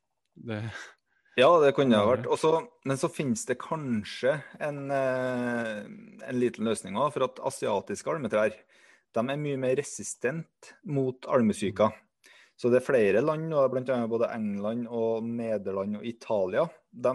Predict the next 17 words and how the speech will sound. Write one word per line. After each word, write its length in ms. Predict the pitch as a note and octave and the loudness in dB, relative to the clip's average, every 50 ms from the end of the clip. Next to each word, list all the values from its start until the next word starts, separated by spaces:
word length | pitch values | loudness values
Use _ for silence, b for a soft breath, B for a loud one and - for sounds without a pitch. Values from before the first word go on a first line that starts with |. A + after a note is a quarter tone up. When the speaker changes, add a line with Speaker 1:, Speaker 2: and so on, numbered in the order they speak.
| C#3+ D3+ D#3+ | -2 -6 -12
Speaker 2:
eh, 360 | F3 E3 D#3+ E3 - - D3 | -12 -12 -12 -12 -12 -10 -8
holder 120 | D#3+ D3+ C#3+ | -8 -6 -4
på 80 | - | -2
å 140 | B2 C3 B2+ | 0 2 0
jobbe 260 | A#2+ A2+ G#2 G2 G2 | 0 -2 -2 -2 -2
nå 140 | G2+ A2 A2+ | -2 -2 -4
med 160 | A2+ A2+ A2 | -4 -4 -6
å 20 | G#2+ | -6
få 460 | - - - - C3 A#2+ A2+ G#2 G#2+ | -10 -14 -10 -6 -2 -2 -2 -2 -4
fram 220 | - - G#2 G2+ G2+ | -6 -10 -10 -10 -10
sin 160 | - - A2 G#2 - | -8 -8 -8 -8 -4
egen 380 | G#2+ G#2+ G2+ G2 F2+ F#2+ G2 - | -2 -2 0 0 -2 -4 -6 -4
alm, 240 | F#2+ G#2 G#2 A#2 A#2+ | -4 -2 -2 -2 -2
da, 160 | A#2 B2 A#2 | -2 -2 -2
med 180 | A2 A2 A2 G#2+ | -2 -2 -4 -6
å 40 | - | -8
krysse 640 | - - - A#2 B2 B2 - - - - - - | -8 -4 -4 -2 -4 -4 -8 -12 -18 -18 -20 -20